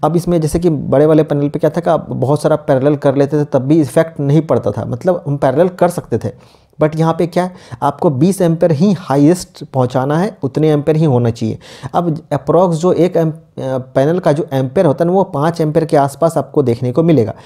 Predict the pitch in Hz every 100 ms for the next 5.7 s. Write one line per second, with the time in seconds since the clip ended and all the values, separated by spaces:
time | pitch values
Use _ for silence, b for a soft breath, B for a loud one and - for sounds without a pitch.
0 | B B 147 180 165 135 - - - -
1 | 131 143 - 139 139 160 123 131 139 127
2 | 139 139 151 123 117 131 117 - 120 147
3 | 160 139 107 110 B B - 151 143 147
4 | - 160 147 160 165 - - 139 135 147
5 | 156 175 175 131 139 -